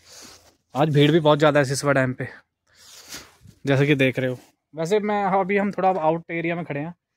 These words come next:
कपड़े कुपड़े change करने आए थे इसलिए थोड़ा, लेकिन main area में है, लोग काफ़ी आए हुए हैं। So कुछ photos क्लिक करते हैं यहाँ पे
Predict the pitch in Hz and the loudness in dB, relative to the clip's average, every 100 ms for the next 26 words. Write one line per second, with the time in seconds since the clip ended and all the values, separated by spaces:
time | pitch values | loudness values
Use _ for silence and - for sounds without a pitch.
0 | _ _ - 151 156 151 151 156 143 147 | _ _ -12 -10 -8 -6 -4 -2 -4 -4
1 | 147 143 151 151 156 156 147 175 _ _ | -2 -2 -4 -4 -8 -6 -10 -10 _ _
2 | _ _ 147 156 156 156 160 147 143 143 | _ _ -14 -6 -2 -2 -2 -2 -2 -2
3 | 147 143 139 - 131 131 120 117 123 - | -4 -4 -8 -6 -6 -4 -8 -10 -12 -10
4 | 131 120 127 151 - _ _ _ _ - | -10 -10 -12 -14 -16 _ _ _ _ -8
5 | 196 233 - 214 208 - 208 190 165 202 | -2 -2 0 0 0 0 -2 -2 -4 -2
6 | 196 180 208 | -2 -2 -6